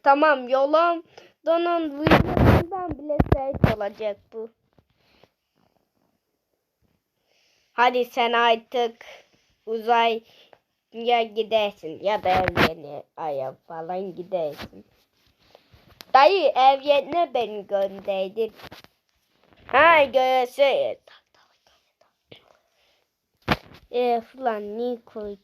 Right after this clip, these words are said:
kaçacağız gibi. Ben. Oh lan, ulan. Aa, dayı ne yapıyorsun ya?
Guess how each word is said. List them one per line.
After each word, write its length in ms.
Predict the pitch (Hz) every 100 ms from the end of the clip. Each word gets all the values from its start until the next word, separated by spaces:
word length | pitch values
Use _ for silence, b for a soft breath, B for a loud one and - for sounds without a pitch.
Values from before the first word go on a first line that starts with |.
| -
kaçacağız 480 | 202 208 202 _ -
gibi. 340 | 196 170 180 b b b b b
Ben. 220 | 202 202 - _ _ _ _ _ _ _ _ _ _ _ _ _
Oh 540 | 415 381 330 - - 277
lan, 420 | 233 220 202 190 _
ulan. 360 | 120 214 123 117 - _ _ _
Aa, 240 | 160 - 247 -
dayı 540 | 220 226 269 294 285 277
ne 60 |
yapıyorsun 680 | 294 311 - 262 254 240 226
ya? 360 | 214 233 233